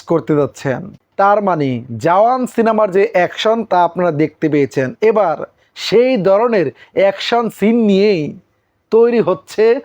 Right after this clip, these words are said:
শাকিব খানের বরবাদ সিনেমাটি। অন্যদিকে ইদিকা পালও কিন্তু একেবারেই প্রস্তুত বাংলাদেশে আসার জন্য। প্রথমত, শাকিব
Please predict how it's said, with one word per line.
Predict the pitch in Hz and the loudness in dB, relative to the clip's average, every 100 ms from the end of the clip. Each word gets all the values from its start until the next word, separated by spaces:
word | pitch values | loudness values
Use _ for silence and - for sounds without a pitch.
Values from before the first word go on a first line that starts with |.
| _ - - | _ -12 -6
শাকিব | 247 - 277 - | -6 -2 -4 -4
খানের | - 196 160 139 - _ _ - | -4 -2 0 -2 -6 _ _ -6
বরবাদ | 151 185 185 185 175 | 0 2 2 -2 -4
সিনেমাটি। | - 151 147 - 131 - - _ _ _ _ - 233 | -4 -2 -2 -4 -10 -10 -18 _ _ _ _ -4 -2
অন্যদিকে | 254 240 208 202 240 - 202 | 0 0 0 0 0 0 0
ইদিকা | 247 233 220 | 0 0 0
পালও | 190 190 220 208 | 0 0 0 0
কিন্তু | 202 214 220 170 | -2 -2 -2 -2
একেবারেই | 202 170 175 - 202 | 0 0 0 0 0
প্রস্তুত | 208 - 208 254 285 - _ - 185 | -2 0 0 2 0 -8 _ -8 -4
বাংলাদেশে | 254 247 214 190 175 156 | 0 0 0 0 0 -2
আসার | 147 143 | -2 -2
জন্য। | 147 151 82 - _ _ _ _ _ | -2 -4 -12 -14 _ _ _ _ _
প্রথমত, | 196 214 247 247 233 214 - | -2 -2 0 -2 0 0 -2
শাকিব | - 196 226 | -4 -2 -4